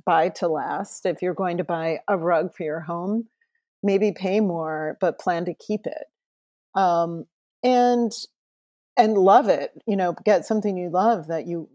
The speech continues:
you want to keep. But then, you know, more importantly,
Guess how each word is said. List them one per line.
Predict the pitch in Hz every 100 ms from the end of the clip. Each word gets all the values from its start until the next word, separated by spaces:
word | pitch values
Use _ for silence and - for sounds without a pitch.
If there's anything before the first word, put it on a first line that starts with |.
| _ 175
you | 165
want | 165 214
to | 208
keep. | - 156 123 - - - 226
But | 247 247
then, | 262 262 247 - - _
you | 240
know, | 214 202
more | 220 214
importantly, | 208 - 220 220 190 170 170 165